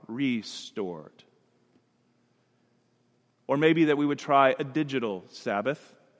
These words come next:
taking all of those electronic devices and totally unplugging so that we could reconnect in person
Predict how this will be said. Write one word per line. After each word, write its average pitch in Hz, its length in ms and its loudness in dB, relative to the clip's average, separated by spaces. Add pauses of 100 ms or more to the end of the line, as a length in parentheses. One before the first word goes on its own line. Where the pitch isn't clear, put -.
(600)
taking 175 380 4
all 170 300 6
of 170 80 0
those 156 420 4
electronic 156 880 0
devices 139 680 0
and 131 180 -4
totally 170 600 -2 (120)
unplugging 135 1000 -4 (1300)
so - 180 -14
that 127 180 -2
we 131 100 -6
could 123 300 -6 (580)
reconnect 123 1000 -6 (1200)
in 120 160 -4
person - 500 -8